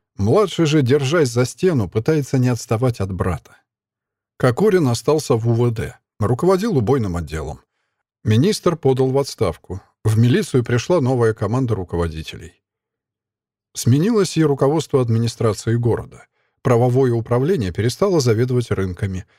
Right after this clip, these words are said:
В управлении по торговле, курирующей рынки, пришли профессионалы, которые немедленно убрали из оборота чёрный нал.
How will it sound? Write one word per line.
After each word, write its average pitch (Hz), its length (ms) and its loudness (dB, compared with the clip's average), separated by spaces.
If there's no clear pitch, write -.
В 104 120 0
управлении 123 640 2
по 113 160 -2
торговле, 113 500 0
курирующей 98 760 -2
рынки, 120 500 0
пришли 120 340 0
профессионалы, 117 920 0
которые 160 640 2
немедленно 107 680 0
убрали 135 400 2
из 113 160 0
оборота 117 440 0
чёрный 110 380 -2
нал. 120 280 -2